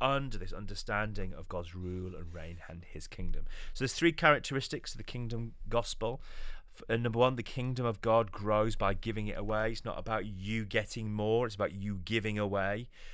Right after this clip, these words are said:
You cannot outgive God. You know, generosity is at the heart of the kingdom gospel, not about you being prosperous, but you giving away, give away, give away, give away. Uh, the second characteristic of the gospel is the kingdom gospel teaches us to obey God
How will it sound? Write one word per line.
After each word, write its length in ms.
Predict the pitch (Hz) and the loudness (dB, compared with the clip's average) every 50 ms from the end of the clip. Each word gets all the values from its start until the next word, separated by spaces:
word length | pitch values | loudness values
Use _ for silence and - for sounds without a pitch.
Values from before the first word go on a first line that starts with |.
| - - | -12 -10
You 180 | - 107 107 104 | -6 -4 -4 -4
cannot 520 | - - - - 117 117 120 127 127 - - - | -4 -6 -4 -2 -2 0 0 -2 -4 -4 -4 0
outgive 760 | 107 107 107 - 117 98 - 101 104 98 95 95 95 92 - - - | 2 2 2 2 0 -6 -6 -4 -2 -2 -2 -2 -2 -4 -8 -12 -6
God. 320 | - 107 104 95 87 85 - - - - | -2 0 0 2 0 -2 -6 -10 -14 -10
You 100 | - 104 | -8 -6
know, 100 | 92 85 82 92 - - - - - | -6 -6 -6 -10 -14 -16 -18 -16 -8
generosity 960 | - - 127 123 117 113 123 135 135 - - 110 - - 98 90 90 95 - - - - - - - - | -2 2 2 4 4 6 4 4 4 2 -2 -8 -6 -6 -4 -4 -4 -6 -10 -14 -20 -20 -20 -20 -12 -8
is 160 | - 107 98 - | -8 -6 -6 -8
at 80 | - | -8
the 80 | - 98 | -10 -8
heart 300 | - - 113 101 98 - | -6 -4 -2 -2 -2 -2
of 60 | - | -4
the 60 | 98 | -8
kingdom 340 | - - 98 95 90 95 90 | -10 -8 -8 -6 -6 -6 -6
gospel, 420 | 87 92 85 85 - - - 95 | -6 -6 -8 -8 -8 -8 -8 -4
not 120 | 101 117 98 | -2 -2 -2
about 240 | 98 139 135 90 78 | 0 0 0 0 0
you 400 | 98 92 92 107 110 107 104 101 | -4 -6 -6 -4 -4 -4 -4 -4
being 240 | 87 98 95 90 | -6 -6 -6 -6
prosperous, 800 | 85 - - - 160 147 - - - - 175 175 170 156 - - - - - - - - | -8 -8 -4 -4 -2 -2 -2 -4 -2 0 0 0 0 0 -4 -10 -10 -12 -14 -16 -14 -12
but 100 | - - | -10 -10
you 420 | - 95 90 92 101 101 101 98 92 95 101 98 85 | -8 -8 -8 -6 -6 -6 -6 -6 -6 -8 -10 -12 -4
giving 360 | - 120 135 131 131 135 127 | 0 2 2 4 4 2 2
away, 380 | 123 120 110 92 80 80 80 85 - - | 2 2 0 0 -2 -4 -8 -14 -10 -6
give 200 | - 120 113 120 | -4 -4 -2 -2
away, 380 | 123 107 98 85 82 85 85 85 | -2 -2 -2 -4 -4 -6 -8 -8
give 220 | - 113 107 90 | -8 -8 -6 -6
away, 380 | 98 87 85 82 80 82 85 - - - - - | -6 -8 -8 -8 -10 -12 -12 -14 -14 -16 -16 -10
give 220 | - 104 98 85 | -8 -6 -6 -6
away. 320 | 85 78 78 80 82 85 - - - - - - - - - - - - | -8 -10 -12 -12 -14 -14 -16 -16 -16 -16 -16 -16 -16 -16 -16 -10 -2 2
Uh, 120 | 107 110 | 2 2
the 100 | 104 107 | 2 0
second 560 | - - - - 170 165 - - 170 143 120 | -4 -4 -2 -2 -2 -2 -2 -4 -2 -2 -2
characteristic 600 | - 135 117 104 98 - 117 101 90 - 101 95 | 2 2 4 4 2 0 -2 -4 -4 -4 -6 -8
of 80 | 95 87 | -8 -8
the 60 | 92 | -6
gospel 340 | 90 98 92 - - - 92 | -4 -4 -4 -4 -6 -6 -8
is 80 | 90 | -8
the 80 | - - | -8 -10
kingdom 500 | - - - - 131 135 139 135 139 123 | -12 -10 -10 -8 -6 -4 -4 -4 -4 -4
gospel 460 | 104 - 110 98 - - - 90 92 | -4 -4 -4 -6 -6 -8 -8 -8 -8
teaches 480 | 87 - - 110 104 104 - 101 101 104 | -10 -10 -10 -8 -8 -6 -8 -8 -8 -8
us 120 | 92 - | -10 -8
to 160 | - - 92 - - | -6 -6 -6 -4 -4
obey 540 | 98 98 95 87 - 113 110 113 123 139 | -4 -4 -4 0 2 4 6 6 4 4
God 480 | 127 107 - 104 90 87 90 92 95 - | 2 0 2 2 2 2 0 -2 -4 -8